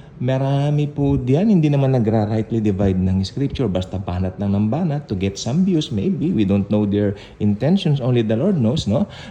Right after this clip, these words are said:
Pero ang mahalaga po kasi dito, ang problema, imbis na matuto yung iba, dahil napapanood sila, popular sila, ang nangyayari, nadogoyo pa sila, nadadaya pa, di ba? So, nandito po ako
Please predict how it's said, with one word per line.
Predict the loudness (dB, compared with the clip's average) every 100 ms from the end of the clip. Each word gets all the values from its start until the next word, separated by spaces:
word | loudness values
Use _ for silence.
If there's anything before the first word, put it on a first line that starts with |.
| -6
Pero | -4 -2 -2 -4 -4 -4
ang | -2
mahalaga | -2 -2 -2 -4
po | -2 -2
kasi | -2 -2
dito, | 0 0 0 4 4 4 -2 -12 -20 -20 -12
ang | -4 -2
problema, | 0 0 2 2 4 2 2 -2 -6 -12 -6
imbis | 0 2 2 0 0
na | 0
matuto | 0 -2 -4 -2
yung | 0 0
iba, | 0 0 0 -2 -4
dahil | -2 0 2 0
napapanood | 0 -2 -2 -4 -2 -2
sila, | -2 -4 -4
popular | -4 -6 -2 -2 -2
sila, | -4 -6 -6 -6
ang | -6 -4
nangyayari, | -2 0 0 0 -2 -2 -4 -6 -14 -6
nadogoyo | -2 0 2 2 2 2 2 0
pa | -4
sila, | -6 -4 -2
nadadaya | -4 -4 -8 -8 -8 -8 -8
pa, | -12 -16 -18 -12
di | -10
ba? | -6 -8 -8 -12 -12
So, | -4 -2
nandito | 0 -2 -2
po | -4 -4
ako | -6 -6 -8 -8